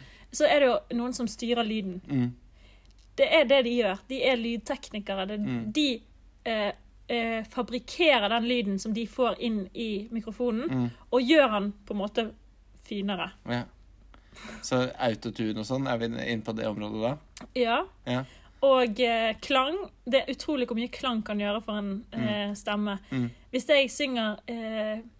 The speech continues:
Speaker 1: i operaen her i Oslo,
Speaker 2: Mm.
Speaker 1: som har et veldig godt rom å synge opera i. Det er en
Speaker 2: Mm.
Speaker 1: veldig god klang i det rommet. Det er
Speaker 2: Mm.
Speaker 1: veldig god lyd. Det er veldig, altså, lyden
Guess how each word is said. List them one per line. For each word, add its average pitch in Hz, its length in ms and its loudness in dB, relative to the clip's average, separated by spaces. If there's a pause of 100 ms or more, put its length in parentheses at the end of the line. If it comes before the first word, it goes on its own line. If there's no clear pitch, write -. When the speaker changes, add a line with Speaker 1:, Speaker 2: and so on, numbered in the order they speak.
(400)
Speaker 1:
i 262 180 0
operaen 233 400 -4
her 226 180 -2
i 208 40 -2
Oslo, 262 400 2
Speaker 2:
Mm. 123 240 -2 (340)
Speaker 1:
som 262 240 0
har 254 320 2
et 208 120 -12
veldig 247 460 0
godt - 380 -6 (240)
rom 302 280 2 (220)
å 247 80 -6
synge 233 680 -2
opera 233 340 -2
i. 269 160 0
Det 240 100 0
er 254 40 4
en 254 140 2
Speaker 2:
Mm. - 20 0
Speaker 1:
veldig 254 320 2
god 233 200 -2
klang 240 480 0
i 202 60 -4
det 214 140 -2
rommet. 208 340 -4
Det - 100 -2
er 254 40 2
Speaker 2:
Mm. 233 60 2
Speaker 1:
veldig 233 120 -2
god 233 120 0
lyd. 220 320 0
Det 214 80 -4
er 233 60 0
veldig, 233 340 0 (540)
altså, 254 380 2 (200)
lyden 233 340 2